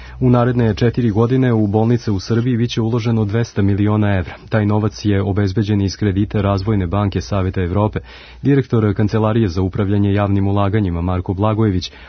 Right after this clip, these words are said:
otkriva da je u planu i obnova domova zdravlja, ali i izgradnja novih zdravstvenih objekata u prestonici,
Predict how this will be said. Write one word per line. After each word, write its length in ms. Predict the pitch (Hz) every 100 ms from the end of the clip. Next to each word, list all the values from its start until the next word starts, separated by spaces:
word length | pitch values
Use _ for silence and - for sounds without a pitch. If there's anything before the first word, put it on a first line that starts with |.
| -
otkriva 460 | 113 101 127 117 98
da 100 | 95
je 140 | 90
u 100 | 87
planu 400 | 85 98 113 120
i 100 | 101
obnova 420 | 104 107 117 98
domova 420 | 85 101 107 98
zdravlja, 560 | 80 90 113 87 85 85
ali 240 | - 110 104
i 80 |
izgradnja 520 | 98 87 95 110 117 104
novih 380 | 95 110 113
zdravstvenih 520 | 85 98 101 - 101 98
objekata 460 | 98 104 107 98
u 60 | 98
prestonici, 680 | - 107 - 117 117 -